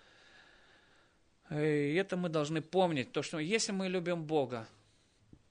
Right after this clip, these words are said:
в нашей жизни все содействует ко благу, потому что, э, если Иисус Христос является нашим Господом,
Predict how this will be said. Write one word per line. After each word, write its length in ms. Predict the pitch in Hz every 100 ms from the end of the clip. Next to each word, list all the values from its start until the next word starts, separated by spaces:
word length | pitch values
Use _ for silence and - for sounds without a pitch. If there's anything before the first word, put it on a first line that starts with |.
| _ _ _ _ _ -
в 160 | 151
нашей 360 | 160 196 190 190
жизни 400 | 170 175 151 151
все 540 | - - - 214 196 -
содействует 680 | - 156 139 165 165 156 139
ко 140 | 160
благу, 340 | 151 156 135 120
потому 360 | - 139 151
что, 320 | 151 - 143 131 - - - -
э, 400 | 127 123 120 120 - _ _ _
если 480 | 156 185 185 180 160 - - _ _ _ _ 143 139 _
Иисус 300 | 170 156 190
Христос 520 | - 160 - 185 147
является 440 | 160 160 160 143 165
нашим 400 | 156 147 147 139
Господом, 600 | 175 208 - 147 127